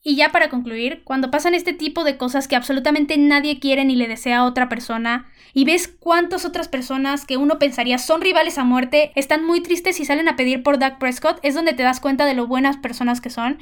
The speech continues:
y que no importa los colores de la camiseta, son humanos y compañeros antes que rivales.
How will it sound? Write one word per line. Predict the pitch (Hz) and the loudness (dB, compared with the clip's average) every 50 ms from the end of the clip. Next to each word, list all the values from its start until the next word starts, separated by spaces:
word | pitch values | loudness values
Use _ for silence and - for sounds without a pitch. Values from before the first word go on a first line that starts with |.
| - - | -6 -4
y | 285 277 | -2 0
que | 262 320 | 2 4
no | 302 359 415 | 4 4 2
importa | 466 453 - 427 427 427 440 | 2 2 0 0 2 2 0
los | 381 - - | 0 0 -2
colores | 277 262 269 285 302 | -2 0 0 0 0
de | 302 | 0
la | 254 240 240 | 0 0 0
camiseta, | 233 226 233 - 254 247 247 294 320 370 359 - _ _ _ _ | -2 -4 -4 -2 -2 0 2 2 0 0 -2 -6 _ _ _ _
son | - - - 302 311 302 - | -8 -4 -2 -2 -2 -2 -2
humanos | 302 294 285 285 285 294 311 - - | 2 4 4 6 4 4 2 -2 -4
y | 247 | -4
compañeros | - 240 247 233 233 240 247 269 269 262 | -4 -2 -2 -2 -2 0 -2 -2 0 0
antes | 254 247 262 254 | 0 0 0 -2
que | - 254 | -4 -6
rivales. | 233 220 214 220 214 214 240 320 349 - - | -6 -6 -4 -4 -2 -2 -2 -4 -4 -6 -12